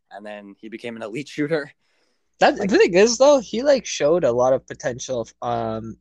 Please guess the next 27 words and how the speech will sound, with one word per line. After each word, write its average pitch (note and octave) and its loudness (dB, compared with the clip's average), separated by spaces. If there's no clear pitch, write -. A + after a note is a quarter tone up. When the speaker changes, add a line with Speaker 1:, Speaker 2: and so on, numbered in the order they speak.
Speaker 2:
shooting B2+ -6
in, A2 -8
with A#2 -8
the A2 -6
Pelicans, C#3+ 0
and B2 -2
then C3+ -4
he C#3+ -20
came C#3+ -4
to B2 -6
New B2+ -6
York B2+ -4
and A2+ -12
was A2+ -12
just G#2+ -14
ass. B2 -2
Speaker 1:
Yeah, C#3+ 0
I D#3+ 0
meant, F#3+ 2
like, F3 -4
the B2 -4
last A#2+ -6
season A#2 -16
before G#2+ -16
his F#2+ -20
most G2 -8
Speaker 2:
Yeah, C3 4